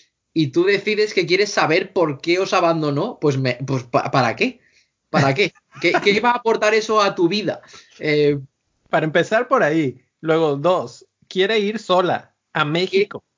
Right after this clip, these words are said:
Speaker 1: Sin decirle a nadie que va
Speaker 2: Sin
Speaker 1: a
Speaker 2: decirle a
Speaker 1: México.
Speaker 2: nadie.
Speaker 1: Ah, ni a dónde va, ni a, bueno.
Speaker 2: Bueno, la, la verdad es que esta película se podría haber resuelto en diez minutos cuando Rambo,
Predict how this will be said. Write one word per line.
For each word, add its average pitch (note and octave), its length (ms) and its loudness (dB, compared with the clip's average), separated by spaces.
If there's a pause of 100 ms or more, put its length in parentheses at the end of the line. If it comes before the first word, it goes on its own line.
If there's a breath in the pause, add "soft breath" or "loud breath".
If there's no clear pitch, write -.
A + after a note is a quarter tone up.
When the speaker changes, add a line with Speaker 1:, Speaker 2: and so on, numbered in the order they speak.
Speaker 1:
Sin G#3 320 0
decirle G#3+ 400 2
a B3 40 0
nadie B3 480 0 (100)
que F#3 140 2
va E3 100 0
Speaker 2:
Sin F#3+ 240 2
Speaker 1:
a D3 80 0
Speaker 2:
decirle F#3 260 -4
a F3 60 -2
Speaker 1:
México. C3 80 -6
Speaker 2:
nadie. D3+ 440 -6 (140)
Speaker 1:
Ah, C#3+ 360 -2
ni D#3 180 0
a D3 80 4
dónde A3 240 2
va, A3 400 0
ni E3 200 -2
a, D3 380 -2 (440)
bueno. B2 400 -8 (1120)
Speaker 2:
Bueno, E3+ 420 0
la, F3 180 2
la F#3 280 -2
verdad G3 340 0
es B3 100 -6
que A3 100 -6
esta G#3+ 220 -4
película F3+ 440 -4
se F#3 100 -8
podría D#3 380 0
haber E3+ 180 2
resuelto E3 560 0
en D3 180 0
diez D#3 240 0
minutos F3 680 -2 (360)
cuando C#3+ 320 2
Rambo, E3 720 0